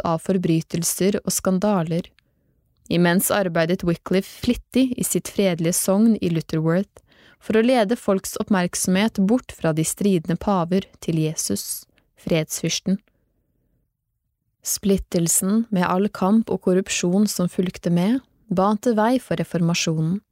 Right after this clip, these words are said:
Folk fikk nemlig se hva pavedømmet virkelig sto for. I et skrift Wycliffe ga ut om striden mellom pavene,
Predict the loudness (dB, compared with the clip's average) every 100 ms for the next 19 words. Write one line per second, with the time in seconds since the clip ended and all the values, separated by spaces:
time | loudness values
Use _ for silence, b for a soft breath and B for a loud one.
0 | _ _ _ _ _ _ _ _ _ _
1 | 0 2 2 0 -2 2 2 2 0 2
2 | 0 2 0 0 0 0 0 0 2 2
3 | 0 -2 -6 -2 -4 -2 -2 -2 -6 _
4 | _ _ _ _ _ _ _ _ _ 0
5 | 2 2 0 2 0 0 -4 -2 -2 -2
6 | -2 -2 -2 0 2 2 2 0 -2 -2
7 | -2 0 0 2 2 2 2 0 0 0
8 | 2 2 2